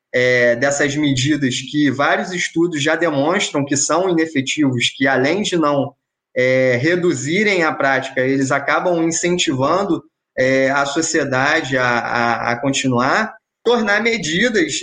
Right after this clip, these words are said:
é, de prevenção, de articulação das mulheres que, infelizmente, são levadas a essa situação,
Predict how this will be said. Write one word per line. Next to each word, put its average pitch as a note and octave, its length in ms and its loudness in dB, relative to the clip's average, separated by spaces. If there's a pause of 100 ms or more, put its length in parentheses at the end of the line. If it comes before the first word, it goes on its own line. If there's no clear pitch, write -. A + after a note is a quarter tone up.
é, C#3 580 2
de D3 200 0
prevenção, G3 880 0
de D3+ 160 0
articulação E3 1000 0
das C#3+ 280 0
mulheres C#3 480 0
que, D3 180 -8
infelizmente, C#3+ 640 0
são C#3+ 220 -2
levadas C#3+ 640 0
a A#2+ 80 2
essa B2+ 240 0
situação, C3 720 -2